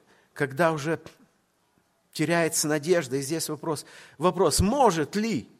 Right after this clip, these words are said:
ну можно ли отнять? Они стали добычей. Можно ли отнять?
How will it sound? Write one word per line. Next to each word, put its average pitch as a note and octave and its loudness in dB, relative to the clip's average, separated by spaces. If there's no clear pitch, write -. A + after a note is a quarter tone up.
ну F#3+ 4
можно C4 6
ли B3 4
отнять? B3 4
Они A#3 4
стали A#3 6
добычей. F#3+ 4
Можно G#3+ 2
ли G#3 6
отнять? F#3+ -2